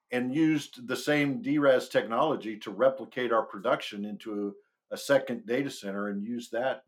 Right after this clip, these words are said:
to run our operation. So the technology can work for both a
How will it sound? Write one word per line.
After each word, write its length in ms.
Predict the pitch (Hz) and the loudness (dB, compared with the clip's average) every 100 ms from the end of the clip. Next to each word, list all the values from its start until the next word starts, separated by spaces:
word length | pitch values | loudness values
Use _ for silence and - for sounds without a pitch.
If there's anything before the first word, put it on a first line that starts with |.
| - | -16
to 80 | 113 | -4
run 160 | 123 123 | -2 0
our 160 | 120 | 0
operation. 600 | 120 120 110 139 - - | 0 -4 -4 -4 -6 -12
So 240 | - 113 - _ _ - | -8 -8 -8 _ _ -6
the 120 | 117 | 2
technology 680 | 160 131 135 175 143 117 117 | 4 6 8 8 6 2 -4
can 280 | 151 143 123 | 0 0 2
work 280 | 160 101 - | 2 2 -4
for 100 | 113 | -6
both 300 | 92 131 - | 2 2 4
a 200 | 113 107 | 4 2